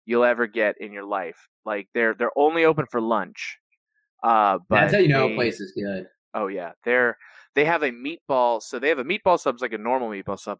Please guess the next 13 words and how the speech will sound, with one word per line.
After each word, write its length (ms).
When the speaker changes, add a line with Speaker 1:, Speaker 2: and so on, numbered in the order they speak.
Speaker 1:
or 320
they 120
have 180
this 200
thing 200
they 80
call 160
the 80
meatball 420
chub, 420
which 420
Speaker 2:
Mm. 40
Speaker 1:
is 140